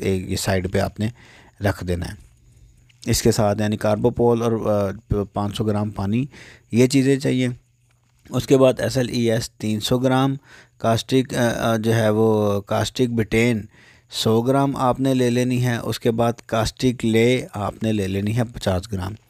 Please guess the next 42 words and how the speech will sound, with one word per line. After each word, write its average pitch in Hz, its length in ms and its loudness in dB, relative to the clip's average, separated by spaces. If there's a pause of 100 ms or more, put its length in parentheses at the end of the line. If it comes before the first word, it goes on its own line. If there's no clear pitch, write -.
(540)
एलोवेरा 120 500 4
जेल 135 420 0 (280)
आपने 120 340 -2
ले 117 160 0
लेनी 113 300 0
है 107 380 -2 (100)
दस 98 240 -2
ग्राम। 120 460 0
एलोवेरा 98 340 0
जेल 98 240 -2
डाल 98 280 0
सकते 117 320 -4
हैं 110 120 0
तो 107 80 0
ठीक 107 360 -4
है, 113 140 0
अगर 95 280 -4
आपको 92 360 -4
एक्सपेंसिव 127 560 0
लगे 117 260 -2
तो 101 120 -8
ना 101 200 -4
डालें। 131 360 0 (420)
ग्लिसरीन 117 480 2
आपने 123 320 -2
ले 120 160 2
लेनी 110 280 0
है 107 100 -2
दस 101 300 -4
ग्राम। 120 260 -2 (480)
ऑलिव 131 340 6
ऑयल 127 240 4
आपने 113 400 -2
पाँच 104 300 -6
ग्राम 120 340 -2
ले 123 120 2
लेना 117 280 0
है। 123 160 0
विटामिन 113 540 -2
ई 123 260 0
दो 104 240 0
ग्राम 117 360 -2